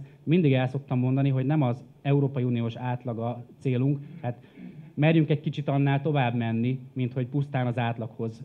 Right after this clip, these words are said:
ö, szeretnénk csatlakozni. Ha a számítógépes ellátottságot nézzük, akkor ez rendkívül beszédes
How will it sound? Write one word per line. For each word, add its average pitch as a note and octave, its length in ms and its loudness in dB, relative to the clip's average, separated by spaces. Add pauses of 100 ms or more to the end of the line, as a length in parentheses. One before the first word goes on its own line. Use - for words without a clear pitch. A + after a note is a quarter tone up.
ö, C3 60 -8 (500)
szeretnénk G#2 500 -6
csatlakozni. F#2 640 -12 (880)
Ha C#3 60 0
a C3 60 2
számítógépes D3+ 720 2
ellátottságot C3+ 800 0
nézzük, C3 400 -2 (400)
akkor C#3+ 140 0
ez C3+ 100 6
rendkívül D3 460 4
beszédes B2 720 -2